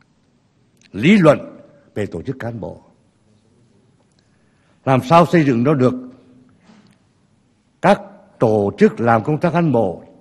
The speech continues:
trong sạch, vững mạnh,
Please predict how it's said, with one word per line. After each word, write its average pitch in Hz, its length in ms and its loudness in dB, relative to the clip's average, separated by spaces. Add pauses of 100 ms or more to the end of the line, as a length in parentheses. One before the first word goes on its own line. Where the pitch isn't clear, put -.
trong 208 360 6
sạch, - 260 -4 (2250)
vững 214 380 2
mạnh, 120 340 -4